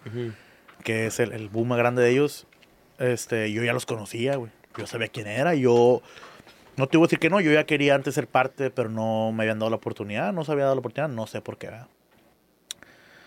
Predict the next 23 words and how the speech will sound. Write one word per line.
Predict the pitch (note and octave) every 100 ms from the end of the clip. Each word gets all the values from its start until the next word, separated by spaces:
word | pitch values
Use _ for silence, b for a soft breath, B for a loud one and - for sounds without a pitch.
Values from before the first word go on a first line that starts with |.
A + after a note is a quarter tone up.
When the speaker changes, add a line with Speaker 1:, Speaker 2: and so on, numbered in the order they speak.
| b b b
Speaker 2:
Entonces, | C3 B2+ D#3 - - _ -
un | C3
día | D3
yo | D3+
salgo | D3
del | D#3
trabajo, | C3 A2+ C#3+ F3
güey, | G3+ G#3 _ _ _ _ _ _ _ _
y | C3+
me | A#2+
acuerdo | A2 B2+
que | C3+ B2 A#2 G#2+
ese | A2 C#3
día | C3+
andaba | C3 C3+
bajón, | A#2+ - A#2 A#2+ A2+
güey, | -
cuando | A2+ G#2+
te |
pegan | G#2+ A2+ B2+ B2 G#2+ A2 _
un | A#2+
bajón | A#2 C3+
emocional, | C#3 B2+ G#2+ G#2+ B2+